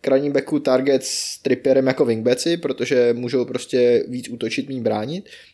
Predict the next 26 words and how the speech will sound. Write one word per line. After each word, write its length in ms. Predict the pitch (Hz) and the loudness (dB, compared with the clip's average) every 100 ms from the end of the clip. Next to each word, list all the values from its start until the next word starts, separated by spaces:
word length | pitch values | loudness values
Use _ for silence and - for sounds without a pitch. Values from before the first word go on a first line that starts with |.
| - | -6
Což 120 | 131 | -2
jsme 140 | 156 | 2
viděli 240 | 131 135 135 | 2 4 4
i 20 | |
v 60 | 131 | 4
tom 120 | 131 | 0
zápase 380 | 107 123 143 131 | 0 0 -2 -2
s 60 | |
Leedsem, 280 | 123 - 127 | -4 -6 -4
že 100 | 123 | -4
Trippier 400 | 120 117 127 120 | -4 -4 0 0
jako 180 | 117 131 | 2 0
dozadu 300 | 117 120 123 | 0 0 -2
celkem 280 | 127 117 131 | -2 -2 -2
hořel 320 | 123 127 117 | -2 0 0
a 20 | |
on 140 | 113 117 | 0 -4
ani 120 | 120 | -6
v 80 | 139 | -4
tom 100 | 110 | -4
atletiku 440 | 113 135 135 120 | -2 0 0 -4
už 100 | - | -6
neměl 240 | 117 113 | -4 -4
skvělý 320 | 113 - 117 113 | -4 -2 -2 0
defenzivní 440 | 117 117 113 117 | -2 -4 -6 -6
statistiky. 640 | 110 107 120 127 127 123 | -6 -6 -6 -6 -2 -4